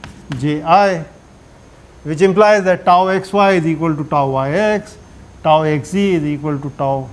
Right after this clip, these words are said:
z x, and tau y z is equal to tau z y. So actually we are left with only six unknowns and not nine. Three normal stresses and three shear stresses. Okay.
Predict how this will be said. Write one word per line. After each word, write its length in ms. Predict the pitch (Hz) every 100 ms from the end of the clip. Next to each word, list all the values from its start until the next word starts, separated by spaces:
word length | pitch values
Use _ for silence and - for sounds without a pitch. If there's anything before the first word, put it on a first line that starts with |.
| - 131
z 260 | 120 143 175
x, 320 | 202 - - - - - - -
and 180 | 139 135
tau 180 | 143 139
y 240 | 139 151
z 220 | 147 143
is 100 | 135
equal 260 | 123 120 123 113
to 100 | 156 139
tau 200 | 131 123
z 200 | 113 123
y. 140 | 123 113 107 - - - -
So 80 | 165
actually 340 | 180 180 247
we 100 | 214
are 120 | 202 180
left 300 | 202 202 202
with 140 | 175
only 400 | 170 170 190 208 - - - - -
six 600 | - 277 285 - - - -
unknowns 560 | 151 185 196 165 151 - -
and 200 | 156 151
not 240 | 160 170 147
nine. 340 | 139 147 120 - - - - - - - - -
Three 220 | 214 226
normal 400 | 190 190 226 233
stresses 600 | - 220 208 233 226 - - - - -
and 220 | 156 151
three 200 | - 175
shear 300 | - 160 147
stresses. 560 | - 123 - - - - - - - - - - - - - - - -
Okay. 200 | 151